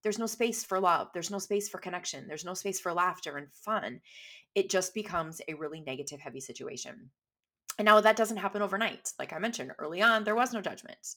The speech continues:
And then the judgment started coming. And then it became like the only way that I thought about him. I, I couldn't see the good things. I was only judging and seeing those negative things. And so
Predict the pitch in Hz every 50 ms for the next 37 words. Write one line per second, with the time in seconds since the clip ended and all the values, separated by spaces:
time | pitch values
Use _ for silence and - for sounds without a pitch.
0 | _ - 143 139 139 160 180 190 208 220 220 226 220 202 202 - 180 151 147 -
1 | - 151 127 127 127 135 139 147 170 - 185 165 - 170 160 165 165 160 156 151
2 | 156 143 143 160 170 185 190 185 202 202 202 190 180 180 175 151 - - - -
3 | - - - 170 185 180 - 185 214 247 277 233 - 117 - - 143 - - -
4 | - 127 147 - - - 151 143 143 147 147 - - - 190 202 208 208 - -
5 | - 220 214 196 185 175 208 208 214 220 170 151 151 156 147 147 - - - 160
6 | 160 165 165 160 147 143 - 151 147 143 139 - - 131 131 127 127 - 165 170
7 | 190 156 131 - - - - - - - - - - - - - - - - -
8 | _ - 180 180 - 202 175 160 165